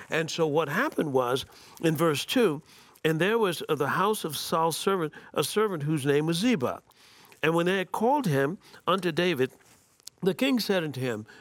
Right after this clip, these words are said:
Art thou Ziba? And he said, Thy servant is he. And the king said, There is not yet any, uh,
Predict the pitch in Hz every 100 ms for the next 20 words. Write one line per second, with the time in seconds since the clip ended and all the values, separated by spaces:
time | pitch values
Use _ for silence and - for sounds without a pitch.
0 | - - 151 - 151 127 117 120 110 170
1 | 170 131 127 170 151 123 - 123 131 117
2 | 113 135 160 - - - 110 131 - 160
3 | - 151 87 87 _ _ - - - 143
4 | 147 143 226 220 - 165 135 156 - _
5 | _ _ _ - - - 190 208 202 175
6 | 175 156 151 147 139 - - 185 202 131
7 | 117 123 - - - - 147 143